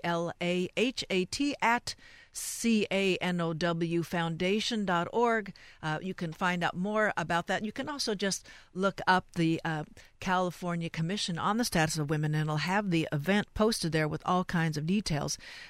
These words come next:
Now, I have to ask, for somebody who can't quite part with the hundred and twenty-five dollars at the, uh, ground floor contribution level, uh,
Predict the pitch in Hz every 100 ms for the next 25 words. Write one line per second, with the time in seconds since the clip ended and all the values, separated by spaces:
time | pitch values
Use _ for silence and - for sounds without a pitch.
0 | - 214 233 - 208 233 262 208 233 -
1 | 170 170 - 190 - 285 262 233 196 -
2 | - 208 - - 185 190 - - 170 -
3 | 165 165 160 175 185 160 151 170 160 156
4 | 156 156 160 165 165 160 - - - -
5 | - 160 160 170 160 151 - 156 135 202
6 | 233 269 269 196 170 - 165 165 160 160
7 | 160 160 156 160 - - - - - 165